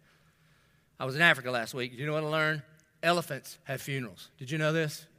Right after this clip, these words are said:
It's been confirmed by the Lion King, so it must be true. But my guide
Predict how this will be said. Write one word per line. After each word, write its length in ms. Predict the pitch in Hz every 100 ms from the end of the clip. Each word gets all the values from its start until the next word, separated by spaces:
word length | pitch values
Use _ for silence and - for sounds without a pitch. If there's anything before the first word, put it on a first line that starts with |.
| _ _ _ _
It's 120 | 143 131
been 120 | 147
confirmed 500 | 139 170 165 160 147 -
by 360 | 151 139 131 120 _ _ -
the 80 |
Lion 260 | 139 147 123
King, 260 | 131 120 113
so 120 | 139
it 60 |
must 180 | 135 131
be 100 | 143
true. 320 | 127 123 110 101
But 260 | 160 131 - - - - - - - - - - _ _ _ _ _ _ _ _ _
my 220 | 135 180
guide 480 | 180 202 151 135